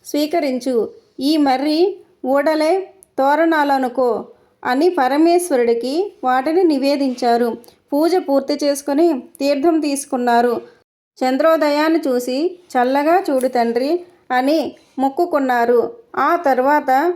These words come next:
పుల్లలను అమ్ముకొని నూకలు తెచ్చుకోవాలనుకుని బయలుదేరినారు. తమ తట్టలోని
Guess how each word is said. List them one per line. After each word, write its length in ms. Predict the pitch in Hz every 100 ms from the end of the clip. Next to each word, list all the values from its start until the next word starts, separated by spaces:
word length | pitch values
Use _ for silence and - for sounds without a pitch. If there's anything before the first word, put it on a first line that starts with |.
| - 269
పుల్లలను 420 | 262 311 339 349
అమ్ముకొని 580 | 247 247 240 240 240 262
నూకలు 640 | 247 247 269 320 285 277 370 - - -
తెచ్చుకోవాలనుకుని 1300 | 254 254 - 294 294 302 277 262 254 233 233 339 381 -
బయలుదేరినారు. 1000 | 254 262 285 277 277 254 233 226 233 208 - _ _ _ _ _ _ 262
తమ 380 | 254 254 269 359 - _ _ -
తట్టలోని 800 | 247 277 302 302 277 277 370